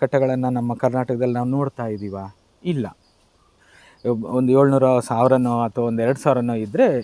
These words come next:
ಹೆಚ್ಚೆಚ್ಚಾಗುತ್ತೆ. So ಎರಡು ಸಾವಿರದರಲ್ಲಿ ನಾವು ನೀರನ್ನು ಎಷ್ಟು ಹಿಡಿದಿಟ್ಕೋತಾ ಇದ್ದೀವಿ?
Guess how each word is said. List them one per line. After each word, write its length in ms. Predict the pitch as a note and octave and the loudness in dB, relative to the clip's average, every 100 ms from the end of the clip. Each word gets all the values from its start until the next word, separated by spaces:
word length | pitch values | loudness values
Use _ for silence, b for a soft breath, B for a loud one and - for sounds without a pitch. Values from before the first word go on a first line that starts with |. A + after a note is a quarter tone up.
| G#2 | -4
ಹೆಚ್ಚೆಚ್ಚಾಗುತ್ತೆ. 760 | - - D#3+ - A2+ G2 G#2 - - | -4 4 4 4 0 -4 -10 -14 -4
So 60 | - G#3 D#3+ | 4 6 6
ಎರಡು 160 | G3+ A3 | 4 4
ಸಾವಿರದರಲ್ಲಿ 800 | A3+ A3+ A3 G3+ F#3+ F3+ G3 G#3+ A3 F3 | 4 4 4 0 0 0 0 2 0 0
ನಾವು 280 | E3 F3 G3+ F#3+ | 0 0 0 0
ನೀರನ್ನು 420 | C#3+ D#3+ F#3 F#3 F#3 D3 | 0 0 2 0 0 0
ಎಷ್ಟು 180 | D3+ - F#3 | -4 0 0
ಹಿಡಿದಿಟ್ಕೋತಾ 640 | D#3 D3+ - - B2 A#2+ A2+ | 2 0 -2 -6 -6 -4 -6
ಇದ್ದೀವಿ? 280 | G#2+ G#2 G2 | -6 -8 -8